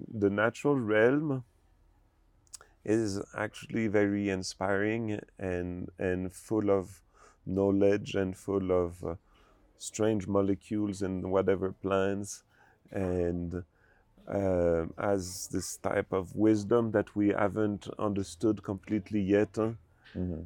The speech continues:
Speaker 1: And so as we go destroying, uh, other cultures, uh, not necessarily, uh,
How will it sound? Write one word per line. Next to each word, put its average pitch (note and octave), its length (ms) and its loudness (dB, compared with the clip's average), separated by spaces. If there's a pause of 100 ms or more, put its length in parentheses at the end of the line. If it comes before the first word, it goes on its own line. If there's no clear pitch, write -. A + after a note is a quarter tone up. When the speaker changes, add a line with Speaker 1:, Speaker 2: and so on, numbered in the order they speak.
(240)
Speaker 1:
And G2+ 240 -2
so G#2+ 240 4
as G#2 240 6
we A2+ 220 -2
go A#2+ 580 6
destroying, A#2+ 580 0
uh, A2+ 180 0 (140)
other G#2+ 220 2
cultures, D#3 680 0
uh, C#3+ 160 0 (560)
not C#3+ 240 0 (280)
necessarily, A2+ 1000 2 (580)
uh, F2+ 380 2